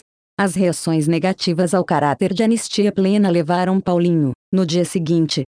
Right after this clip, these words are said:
a reformular o texto e mudar o foco. A discussão sobre anistia ampla ficou para trás, disse o relator, que rebatizou a proposta de P L da dosimetria, priorizando a revisão das penas impostas. Mesmo assim, a iniciativa enfrenta resistência dentro e fora da Câmara.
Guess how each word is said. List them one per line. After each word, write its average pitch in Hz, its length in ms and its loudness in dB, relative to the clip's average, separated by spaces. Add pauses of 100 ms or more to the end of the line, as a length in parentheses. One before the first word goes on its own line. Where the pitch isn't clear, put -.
(140)
a 165 40 0
reformular 180 640 0
o 196 60 0
texto 196 360 -2
e 196 40 0
mudar 180 340 0
o 175 60 -2
foco. 165 360 -2 (380)
A 185 100 0
discussão 170 600 -2
sobre 190 240 -2
anistia 185 500 0
ampla 202 220 0
ficou 202 320 -2
para 196 180 0
trás, 202 340 -2 (200)
disse 196 340 0
o 190 60 2
relator, 165 520 0 (220)
que - 80 -2
rebatizou 185 600 0
a 190 60 0
proposta 175 560 -2
de 170 120 -2
P - 120 -2
L 180 260 2
da 180 140 0
dosimetria, 180 720 0 (200)
priorizando 180 640 0
a 170 40 2
revisão 165 420 0
das 214 220 0
penas 180 400 -2
impostas. 139 720 -2 (380)
Mesmo 196 380 0
assim, 165 400 -2 (220)
a 170 80 2
iniciativa 165 580 -2
enfrenta 175 440 0
resistência 165 800 -2
dentro 190 320 0
e 202 60 -2
fora 220 340 0
da 180 140 0
Câmara. 139 480 -2